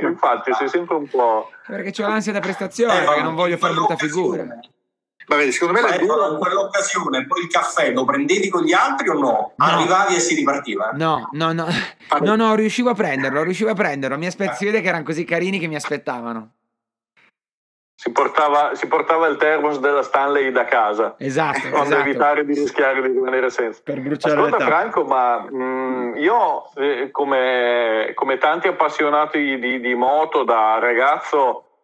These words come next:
Speaker 1: ero uno di quelli che comprava quattro o cinque riviste di moto tutti i mesi, tutte quelle che
Speaker 4: Mm.
Speaker 1: c'erano le comprava e tutto quanto.
Speaker 4: Ah.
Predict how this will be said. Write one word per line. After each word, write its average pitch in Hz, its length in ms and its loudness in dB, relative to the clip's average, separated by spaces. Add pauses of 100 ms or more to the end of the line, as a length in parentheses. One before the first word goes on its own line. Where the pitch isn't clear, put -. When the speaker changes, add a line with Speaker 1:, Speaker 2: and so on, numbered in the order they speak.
(320)
Speaker 1:
ero 123 200 2
uno 147 180 0
di 123 120 0
quelli 139 360 0
che 101 800 0
comprava 120 500 0
quattro 139 380 0
o 123 40 -2
cinque 127 360 -2
riviste 123 440 -2
di 120 100 -2
moto 123 520 0
tutti 131 280 -6
i 123 40 -4
mesi, 123 560 0
tutte 151 220 -2
quelle 139 180 2
che 120 80 0
Speaker 4:
Mm. 143 40 -2
Speaker 1:
c'erano 131 280 0
le 120 100 0
comprava 127 680 2
e 113 80 -2
tutto - 220 -6
quanto. 101 420 -2 (180)
Speaker 4:
Ah. 117 240 -6